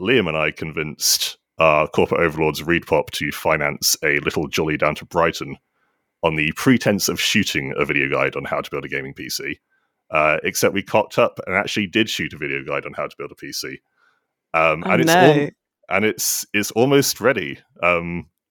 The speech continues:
Speaker 1: al-, already, delete as applicable. Um, I'm just plugging it, I'm just plugging it now, but it is geared towards absolute be-, absolute beginners. So if you've been thinking of building your very own custom rig, uh, please do have a look.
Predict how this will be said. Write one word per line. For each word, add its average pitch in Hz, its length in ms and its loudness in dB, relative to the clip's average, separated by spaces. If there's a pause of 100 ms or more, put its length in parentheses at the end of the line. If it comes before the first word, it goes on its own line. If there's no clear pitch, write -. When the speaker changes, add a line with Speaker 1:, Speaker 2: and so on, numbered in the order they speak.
(120)
Speaker 1:
al-, 104 300 6
already, 101 680 2
delete 95 300 -2
as 87 80 -8
applicable. 92 560 -6 (760)
Um, 80 540 -2 (640)
I'm 110 160 0
just 113 120 -10
plugging 113 260 -2
it, - 120 -10
I'm 107 220 0
just 127 140 -8
plugging 110 220 -2
it 104 40 -6
now, 98 200 -2
but 95 120 -10
it 87 40 -4
is 90 120 -8
geared 85 240 -6
towards - 240 -10
absolute 87 420 -4
be-, 85 120 -18 (160)
absolute 98 400 -2
beginners. 76 500 -8
So 87 260 -4
if - 160 -10
you've 95 100 -2
been 95 120 -8
thinking 175 400 0
of 73 120 -4
building 67 380 -4 (440)
your 82 120 2
very 73 300 2
own 71 320 0 (140)
custom 87 520 -2
rig, 87 400 0 (880)
uh, 95 360 4
please 123 300 2
do 120 160 4
have 113 160 2
a 117 40 4
look. - 380 2